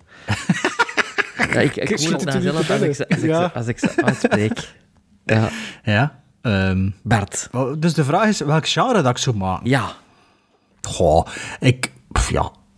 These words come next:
Speaker 1: als je dan niet, of als je niet aan budget en zo moet denken, goh.
Speaker 2: Nee,
Speaker 1: Ja,
Speaker 2: nee,
Speaker 1: ik ken,
Speaker 2: hoe,
Speaker 1: ik ken
Speaker 2: als je niet aan budget bent, gewoon als je nu hier in België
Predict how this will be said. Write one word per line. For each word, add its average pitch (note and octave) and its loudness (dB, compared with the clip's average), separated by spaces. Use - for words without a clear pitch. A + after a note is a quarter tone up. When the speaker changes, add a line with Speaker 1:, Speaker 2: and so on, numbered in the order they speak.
Speaker 1:
als A#2+ 2
je A#2 4
dan G#2+ -2
niet, C3 0
of B2 0
als B2 -2
je C#3 2
niet D#3+ 4
aan F#3 4
budget D3+ 2
en A3+ 2
zo G#3 2
moet G#3 2
denken, A#3 -2
goh. - 0
Speaker 2:
Nee, D3 2
Speaker 1:
Ja, A#3+ 4
Speaker 2:
nee, G3+ 4
Speaker 1:
ik - 2
ken, D3+ 2
Speaker 2:
hoe, C3 4
Speaker 1:
ik B2 2
ken E3 2
Speaker 2:
als C#3+ 2
je D3+ 2
niet D3 4
aan C#3+ 4
budget D3+ 2
bent, D3+ 4
gewoon A3 0
als D#3+ -2
je D3+ 2
nu A#3 2
hier A#3+ 0
in F3 0
België A#3 2